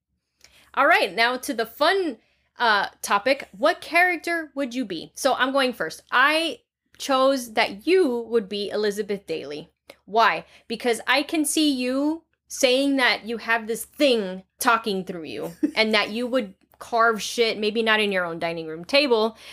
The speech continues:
Speaker 1: but that you would be, like, the medium.
Speaker 2: I
Speaker 1: And
Speaker 2: can
Speaker 1: cr-,
Speaker 2: see
Speaker 1: and,
Speaker 2: that.
Speaker 1: you know, a little
Speaker 2: I'll go with that.
Speaker 1: eccentric.
Speaker 2: Yeah. Um,
Speaker 1: That's
Speaker 2: for
Speaker 1: what
Speaker 2: y-,
Speaker 1: I chose.
Speaker 2: <laughs> for you,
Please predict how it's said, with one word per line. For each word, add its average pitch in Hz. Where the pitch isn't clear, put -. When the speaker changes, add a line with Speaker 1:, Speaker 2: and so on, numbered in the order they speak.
Speaker 1:
but 208
that 214
you 214
would 202
be, 208
like, 165
the 180
medium. 185
Speaker 2:
I -
Speaker 1:
And 180
Speaker 2:
can 226
Speaker 1:
cr-, 226
Speaker 2:
see 285
Speaker 1:
and, 190
Speaker 2:
that. 180
Speaker 1:
you 214
know, 170
a 180
little 185
Speaker 2:
I'll 453
go 320
with 170
that. 160
Speaker 1:
eccentric. 180
Speaker 2:
Yeah. 196
Um, 233
Speaker 1:
That's 196
Speaker 2:
for 247
Speaker 1:
what 180
Speaker 2:
y-, 165
Speaker 1:
I 170
chose. 165
Speaker 2:
<laughs> -
for 269
you, 240